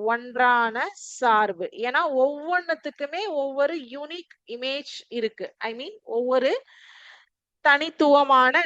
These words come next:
நிழல் உருவானது உள்ளது. So, இப்போ இது என்ன சொல்லலாம்? It, it is said to be on to function if the range of F is equal to the codomain of F. Range இங்க என்ன?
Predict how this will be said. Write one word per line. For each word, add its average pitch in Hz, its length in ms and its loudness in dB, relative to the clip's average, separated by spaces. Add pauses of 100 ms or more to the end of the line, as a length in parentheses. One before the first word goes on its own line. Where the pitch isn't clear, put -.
நிழல் 269 360 -2
உருவானது 254 560 -6 (120)
உள்ளது. 208 300 -8 (1160)
So, 330 120 -2 (460)
இப்போ 294 160 -12 (100)
இது 294 160 -4
என்ன 330 220 -6
சொல்லலாம்? 277 340 -2
It, 247 100 -18 (220)
it 247 140 -16
is 330 160 -12
said 302 220 -8
to 339 120 -12
be 370 80 -4 (380)
on 294 200 -2 (160)
to 339 60 -8 (200)
function 233 400 -8 (280)
if - 40 -20 (120)
the 247 160 -2
range 311 360 -4 (100)
of 320 60 -2 (360)
F - 80 -20 (140)
is 320 100 -16 (220)
equal 277 420 -6
to 269 140 -14
the 247 80 -6 (120)
codomain 240 640 -6 (140)
of 311 100 -8 (380)
F. - 80 -20 (240)
Range 262 420 -2
இங்க 240 160 -6 (100)
என்ன? 233 140 -6